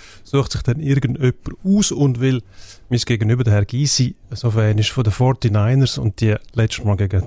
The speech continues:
die Rams verloren haben, das wäre eine Zumutung für die, wenn du müsstest sagen, ja, die Rams müssen gewinnen.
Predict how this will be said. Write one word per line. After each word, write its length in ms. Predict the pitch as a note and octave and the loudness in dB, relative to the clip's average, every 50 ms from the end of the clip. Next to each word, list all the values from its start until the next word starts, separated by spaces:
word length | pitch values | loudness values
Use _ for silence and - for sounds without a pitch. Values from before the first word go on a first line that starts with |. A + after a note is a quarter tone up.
| - - - | -4 -8 -4
die 60 | A2 | 0
Rams 640 | G#2+ G2+ G2+ G#2 A2 A2 A2 G2+ - - - - - - - - - - - - - - - - - | 0 2 2 2 2 2 0 0 0 -2 -4 -6 -8 -14 -20 -20 -20 -20 -20 -20 -20 -20 -20 -20 -20
verloren 380 | - - G#2+ G#2 A2 A#2+ A#2+ G#2+ | -4 0 2 2 4 4 4 4
haben, 140 | A2 G#2 F#2 | 4 2 2
das 140 | G2 F2+ G#2+ | 2 2 2
wäre 100 | G2+ G2 | 2 2
eine 100 | F#2+ G2 | 0 0
Zumutung 680 | - - - B2 C3+ C#3 C3 B2 A#2+ A#2 - - - | 0 0 2 2 4 4 4 2 2 2 0 -4 -10
für 120 | - - - | -8 -4 -2
die, 120 | G#2 G2+ | 0 2
wenn 120 | G2 F#2+ F#2 | 2 2 2
du 60 | G2 | 2
müsstest 360 | G2 G2 - - A#2 - - | 2 0 -2 -4 -6 -8 -4
sagen, 300 | - F#2+ F2+ - - E2+ D#2+ E2+ - - - - | -2 -2 -2 0 -2 -2 -4 -6 -10 -16 -12 -10
ja, 180 | F#2 F2+ F2 - - - - - | -8 -8 -8 -10 -14 -20 -6 -4
die 40 | G#2 | -2
Rams 280 | G2 F#2 F#2+ F#2 - - | 0 0 0 -2 -2 -2
müssen 140 | G#2+ G2 - | -4 -4 -4
gewinnen. 380 | - G#2 G2 F#2 F2 F2 F2 | -4 -4 -2 -2 -2 -4 -8